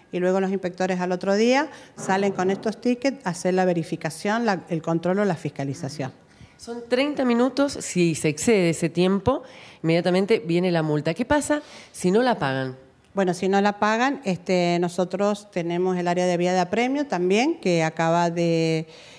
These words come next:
Speaker 1: de quedar en manos de la dirección, en la ley cincuenta y cinco cuarenta y siete, para que sea efectiva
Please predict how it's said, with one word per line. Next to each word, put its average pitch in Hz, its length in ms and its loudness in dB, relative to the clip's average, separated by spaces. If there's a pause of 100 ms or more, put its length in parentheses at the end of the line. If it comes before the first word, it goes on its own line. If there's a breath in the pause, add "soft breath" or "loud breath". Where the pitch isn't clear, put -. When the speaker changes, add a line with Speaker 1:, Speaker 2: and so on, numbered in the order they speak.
(160 loud breath)
Speaker 1:
de 165 680 -2
quedar 175 320 2
en 185 120 2
manos 180 420 2
de 170 120 0
la 160 100 0
dirección, 165 420 0
en 285 100 4
la 170 80 4
ley 180 220 2
cincuenta 190 280 0
y 180 40 -2
cinco 196 220 0
cuarenta 185 280 2
y 185 40 0
siete, 240 320 -2
para 180 220 -2
que 175 100 -6
sea 190 160 -2
efectiva 185 240 -4